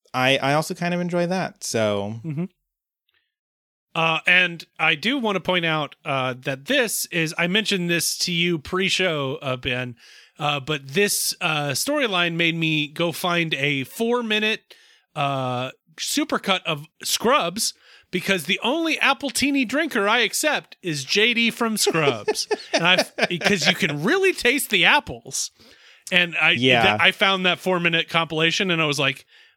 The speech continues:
Speaker 2: "Man, he does actually really like his Appletinis."
Speaker 1: Yeah, I, so I straight up laughed, uh, when Annie goes to drink the scotch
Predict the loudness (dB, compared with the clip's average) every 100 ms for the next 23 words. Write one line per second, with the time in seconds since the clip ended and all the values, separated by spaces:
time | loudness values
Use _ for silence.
0 | -2 2 4 2 0 -4 -2 0 4 4
1 | 4 2 4 0 0 2 2 2 0 2
2 | 0 0 0 0 0 -6 -8 -14 _ _
3 | _ _ _ _ _ 2 2 2 2 4
4 | 4 0 -2 2 4 4 2 4 4 4
5 | 4 4 2 -2 -10 -8 0 2 4 2
6 | 2 -2 _ 0 2 2 2 4 4 4
7 | 4 2 0 -2 0 0 -2 -2 2 2
8 | 2 -2